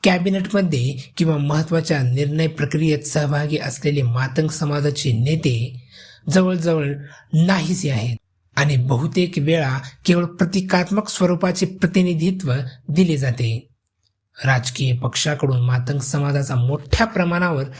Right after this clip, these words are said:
मतदार म्हणून वापर केला जातो, मात्र पक्षाच्या नेतृत्वात धोरण ठरवणाऱ्या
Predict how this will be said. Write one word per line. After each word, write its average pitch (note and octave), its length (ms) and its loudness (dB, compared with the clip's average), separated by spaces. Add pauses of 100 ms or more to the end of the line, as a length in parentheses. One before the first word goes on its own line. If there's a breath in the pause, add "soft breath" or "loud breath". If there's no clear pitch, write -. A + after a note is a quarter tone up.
(220 loud breath)
मतदार G3 480 2
म्हणून E3+ 280 0
वापर D3 300 -2
केला C3 240 0
जातो, A#2+ 520 -2 (960 soft breath)
मात्र G3 280 2
पक्षाच्या A#3 580 -2
नेतृत्वात F#3+ 680 0 (360 loud breath)
धोरण D3+ 460 2 (100)
ठरवणाऱ्या E3 680 0